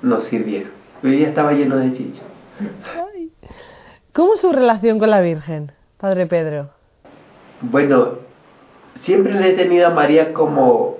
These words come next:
Speaker 1: mi madre, pero no converso con ella,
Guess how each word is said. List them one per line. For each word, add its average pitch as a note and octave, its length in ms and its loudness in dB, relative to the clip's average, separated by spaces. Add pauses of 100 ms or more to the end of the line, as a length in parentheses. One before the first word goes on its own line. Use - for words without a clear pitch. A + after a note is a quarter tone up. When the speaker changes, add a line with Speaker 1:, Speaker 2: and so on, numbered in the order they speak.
(140)
Speaker 1:
mi A2 360 -2
madre, A2 420 -2 (1400)
pero B2+ 840 2 (1300)
no D#3+ 220 2
converso D#3 540 2
con G#2+ 220 -8
ella, G2 300 -12